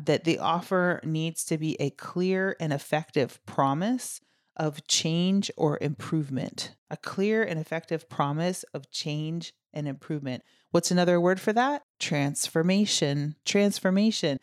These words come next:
So the question you want to ask yourself is, "What transformation are you offering? What A to B journey are you offering?" Your client or customer comes to you in one state, and when you're done working together or delivering the service or the product,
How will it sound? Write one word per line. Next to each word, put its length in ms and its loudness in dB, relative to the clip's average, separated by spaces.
So 220 0
the 100 2
question 500 4
you 100 4
want 140 4
to 60 2
ask 420 2
yourself 420 2
is, 180 0
"What 380 2
transformation 1400 0
are 220 2
you 340 -2
offering? 640 0
What 360 2
A 300 4
to 200 0
B 340 -2
journey 680 2
are 160 -2
you 260 -2
offering?" 500 0
Your 140 4
client 540 2
or 100 0
customer 560 2
comes 420 2
to 100 -4
you 280 4
in 260 2
one 260 6
state, 520 0
and 200 2
when 180 2
you're 200 4
done 480 4
working 380 4
together 540 4
or 120 4
delivering 600 2
the 100 2
service 440 2
or 140 0
the 100 0
product, 640 2